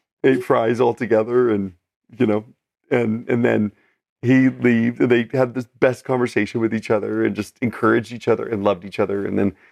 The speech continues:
and then he got up and left. And when he left, his friend was just like,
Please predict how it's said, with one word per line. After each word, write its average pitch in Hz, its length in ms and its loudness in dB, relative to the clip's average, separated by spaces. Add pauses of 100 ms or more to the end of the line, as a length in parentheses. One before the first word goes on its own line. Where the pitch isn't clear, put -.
(220)
and 120 100 2
then 123 100 4
he 120 100 0
got 120 220 2
up 120 120 -4
and 113 120 -2
left. 110 260 -2
And 113 100 0
when 110 100 2
he 110 60 2
left, - 280 0
his 110 140 -6
friend 104 280 -4
was 98 180 -10
just - 180 -8
like, 95 240 -4